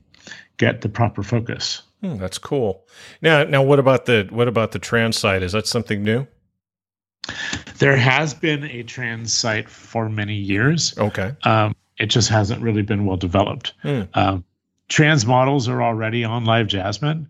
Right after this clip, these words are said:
Speaker 2: Okay.
Speaker 1: Um, they've always been there. And then there was sort of a white label version of the site that was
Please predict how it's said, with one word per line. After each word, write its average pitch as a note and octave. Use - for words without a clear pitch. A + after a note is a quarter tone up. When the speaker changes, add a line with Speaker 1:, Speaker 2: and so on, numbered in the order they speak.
Speaker 2:
Okay. F#2
Speaker 1:
Um, G#2
they've A2
always G#2+
been B2+
there. D3
And A2+
then A2+
there A2
was G#2+
sort A2+
of G#2+
a G#2
white G2+
label G#2
version G2+
of G#2+
the G#2+
site A2
that A2
was G2+